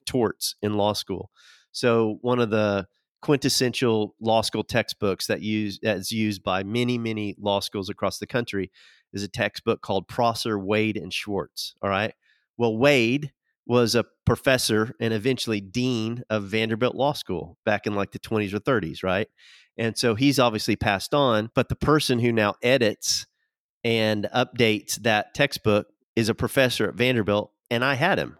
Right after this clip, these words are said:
My torts two class, I got to sit in his class and, you know, learn directly from him. And make no mistake, it was a, it was a great, great experience.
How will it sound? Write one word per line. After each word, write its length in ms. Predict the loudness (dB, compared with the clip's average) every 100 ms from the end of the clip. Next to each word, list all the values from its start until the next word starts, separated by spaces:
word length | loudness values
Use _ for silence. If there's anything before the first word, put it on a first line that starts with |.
| _ -2
My 140 | -2
torts 380 | 0 2 0 0
two 140 | -2
class, 440 | 0 0 0 -4 -10 _ _ -6
I 80 | -2
got 180 | 0
to 100 | 0
sit 280 | -2 0 -2 0
in 160 | 0
his 200 | 0 0
class 580 | 0 0 0 -2 -6 -12 _ _ _ _ _ -2
and, 520 | 0 2 2 0 -4 -12 _ _ _ _ _ -4
you 120 | 0
know, 100 | 0
learn 400 | 4 6 6 4
directly 480 | 2 4 2 2 -2
from 240 | 0 0
him. 240 | 0 -4 -2
And 300 | -2 -4 0
make 200 | 0 2
no 120 | 2
mistake, 360 | 0 0 -2 -2
it 80 |
was 140 | -6 -6
a, 60 | -8 -6
it 80 |
was 100 | -4
a 60 | -4
great, 460 | -2 2 2 2 -4 _ -4
great 260 | -2 -2 -4
experience. 720 | -10 -4 -2 -2 -6 -14